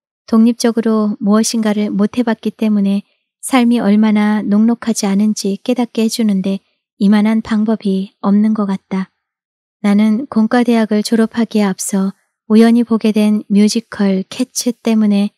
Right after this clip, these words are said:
뮤지컬 배우가 되지 않으면 죽을 것만 같은 병을 앓은 적이 있다. 그래서 집을 뛰쳐나왔다. 당연히 대학 졸업하고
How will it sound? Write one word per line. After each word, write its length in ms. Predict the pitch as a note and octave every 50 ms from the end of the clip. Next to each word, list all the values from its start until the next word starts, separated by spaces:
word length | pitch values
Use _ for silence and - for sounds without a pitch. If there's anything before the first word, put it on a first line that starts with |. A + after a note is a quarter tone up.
| _ -
뮤지컬 480 | G#3+ A3 A3+ - B3+ - - B3+ B3
배우가 340 | A#3 A#3+ A3+ A3+ A3 A#3 A3+
되지 300 | A3+ - A3+ G#3+ - A3+
않으면 520 | G#3+ G#3 G3+ G3+ G3+ G#3 G#3+ G#3+ G3+ G3
죽을 280 | G3 - - A3 B3 A#3+
것만 380 | - - A#3 A3+ A3 A3 A3 G#3+
같은 420 | G#3+ G3 - - - G#3 G#3 G3+
병을 500 | - - G#3+ G3 F#3+ G3 G3 G3 G3 - _
앓은 280 | - G3+ G3+ G#3+ G#3+ G#3+
적이 280 | - G#3 G3 - G3
있다. 340 | F#3+ - _ - F#3+ F#3+ - _ _ _ _ _ _ _ _ _ _ _ _ _ _ _ _ _ _ _
그래서 500 | - - G#3+ G#3+ G#3 - - A3 G#3+ G3+
집을 340 | G3 - - - G3+ A3 A3+
뛰쳐나왔다. 840 | A3+ - B3+ A#3+ - - B3+ A3+ A3+ G#3+ G#3 - _ - F#3+ F#3+ - _ _ _ _ _ _ _ _ _ _ _ _ _ _ _ _ _ _ _
당연히 400 | - A3 G#3+ G#3+ G#3+ G#3+ A3 A3+
대학 320 | A3 - A3+ G#3+ G#3+ A3 -
졸업하고 760 | - A3+ A3 A3 - - - A#3 A3 - - G3 G3 G3 G3+